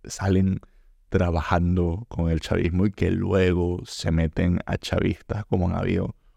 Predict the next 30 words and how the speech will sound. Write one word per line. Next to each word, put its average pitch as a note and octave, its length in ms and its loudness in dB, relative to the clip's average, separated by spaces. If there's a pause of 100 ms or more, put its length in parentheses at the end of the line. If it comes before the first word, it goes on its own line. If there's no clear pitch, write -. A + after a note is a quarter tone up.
(120)
un F#2+ 400 0
coñazo F#2+ 500 2
que G#2+ 120 4
ni F#2+ 100 0
siquiera F#2 240 0
me F#2+ 80 4
voy F#2 160 2
a F#2 80 4
dignar E2+ 520 -2
a, F2+ 220 0 (400)
a F2+ 140 -4
nombrarlos. E2 640 0 (100)
Esos F2 260 -4
son F#2 260 0
unos G2 200 2
auténticos G2+ 540 0
parásitos, F2+ 640 -2 (420)
porque G2+ 280 2
lo F#2+ 120 2
que - 80 -4
ocurre A2+ 480 2 (100)
es - 120 -10
que - 80 0
hay F#2+ 100 2
un F#2+ 80 0
sistema G2+ 380 0
militar G2 500 2
autoritario G2 580 0
de F#2+ 80 -2
fondo G2 460 0